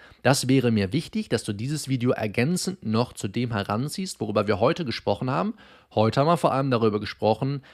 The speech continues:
wie man Karteikarten effizient schreibt. Hier geht's dann um die Wiederholung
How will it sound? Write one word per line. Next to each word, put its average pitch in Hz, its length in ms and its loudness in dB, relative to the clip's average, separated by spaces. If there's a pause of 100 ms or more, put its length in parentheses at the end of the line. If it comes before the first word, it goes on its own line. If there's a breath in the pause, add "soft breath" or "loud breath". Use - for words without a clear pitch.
(120)
wie 123 200 0
man 135 340 0
Karteikarten 120 960 -2
effizient 104 520 -4
schreibt. 101 520 -2
Hier 113 260 -2
geht's 117 260 -6
dann 123 140 -2
um 101 200 -4
die 104 140 -6
Wiederholung 98 680 -2